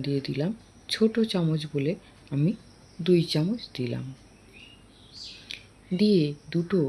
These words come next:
মিডিয়াম সাইজ পেঁয়াজ কুচি দিয়ে দিলাম। দিয়ে ভালো করে একটু নেড়ে নিয়ে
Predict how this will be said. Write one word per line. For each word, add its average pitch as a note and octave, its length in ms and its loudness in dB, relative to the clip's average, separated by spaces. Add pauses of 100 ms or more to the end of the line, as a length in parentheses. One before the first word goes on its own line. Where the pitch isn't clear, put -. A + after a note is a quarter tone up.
(240)
মিডিয়াম F#3 380 2
সাইজ F#3 280 -2 (120)
পেঁয়াজ C#3+ 260 0 (100)
কুচি E3+ 260 -6 (840)
দিয়ে C#3 260 4
দিলাম। C3 260 -8 (800)
দিয়ে G#3 260 6 (300)
ভালো D3 240 0
করে D3 300 -4
একটু - 280 -14
নেড়ে C#3+ 320 0
নিয়ে F3+ 260 0